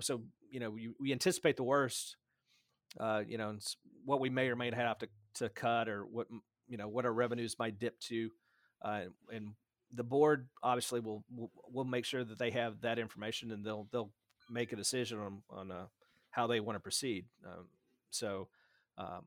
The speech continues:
again, it's not my, that's not my decision. My, my decision is just to give the board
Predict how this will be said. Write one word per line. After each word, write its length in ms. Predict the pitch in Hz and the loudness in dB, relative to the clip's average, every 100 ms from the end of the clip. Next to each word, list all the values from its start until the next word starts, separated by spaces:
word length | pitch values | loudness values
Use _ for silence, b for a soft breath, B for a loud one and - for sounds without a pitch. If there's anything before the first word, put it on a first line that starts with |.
| - | -12
again, 240 | 107 123 | 0 0
it's 100 | 101 | 4
not 140 | 160 131 | 4 8
my, 140 | 147 | 8
that's 260 | 123 139 - | 8 4 4
not 160 | 127 110 | 0 2
my 160 | 131 | 2
decision. 280 | 107 131 107 | 2 -2 2
My, 180 | 123 151 104 | 2 2 2
my 120 | 123 143 | 2 2
decision 360 | - 135 120 | 2 0 -2
is 80 | - | -4
just 160 | 120 - | -2 0
to 40 | |
give 200 | 135 123 | 0 0
the 80 | 117 | 0
board 380 | 117 131 117 | 2 2 2